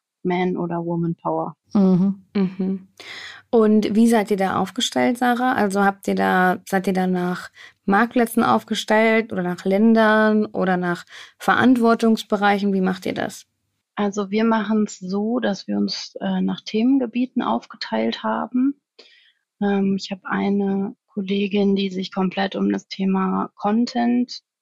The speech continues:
Speaker 1: kümmert. Darunter fasse ich erstmal, dass die Artikel überhaupt live gehen. Das ist ja bei dem einen oder anderen Marktplatz auch manchmal eine Herausforderung.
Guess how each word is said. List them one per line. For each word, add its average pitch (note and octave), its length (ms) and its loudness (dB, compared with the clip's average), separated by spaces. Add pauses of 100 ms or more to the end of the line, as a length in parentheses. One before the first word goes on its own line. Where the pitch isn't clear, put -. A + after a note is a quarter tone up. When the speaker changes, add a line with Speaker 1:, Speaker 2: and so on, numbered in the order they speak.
Speaker 1:
kümmert. C4 580 0 (500)
Darunter G3 460 0
fasse G#3 400 -6
ich - 140 -6
erstmal, G3 380 -2
dass - 320 -6
die F#3+ 80 -2
Artikel G3+ 300 -2
überhaupt F3+ 220 -2
live F#3+ 440 -2
gehen. B3+ 340 0
Das G#3 160 -4
ist - 100 -12
ja G#3 80 -4
bei G3 100 0
dem F#3+ 160 0
einen F#3+ 140 -2
oder F#3+ 100 0
anderen F#3+ 120 0
Marktplatz F#3 380 -8
auch - 200 -6
manchmal A3 300 0
eine A3 100 0
Herausforderung. A#3 720 -2